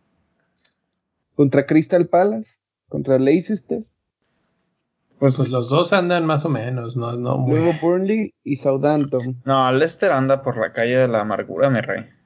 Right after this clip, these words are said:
Speaker 3: Por eso digo, más o menos, así como que na-, no es algo que asuste.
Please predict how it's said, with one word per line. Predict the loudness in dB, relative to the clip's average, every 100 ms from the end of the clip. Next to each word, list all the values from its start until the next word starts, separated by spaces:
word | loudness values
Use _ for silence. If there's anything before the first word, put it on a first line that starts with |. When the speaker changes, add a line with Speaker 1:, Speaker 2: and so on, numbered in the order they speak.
| _
Speaker 3:
Por | -2 0
eso | 2 0
digo, | 2 2
más | 0 0
o | 0
menos, | 2 2 0 -2
así | -4 -4
como | -2 -2
que | -2
na-, | -2 -2 0
no | 0 2
es | 0 0
algo | 0 2 0
que | -2
asuste. | -2 -6 -8 -12 -20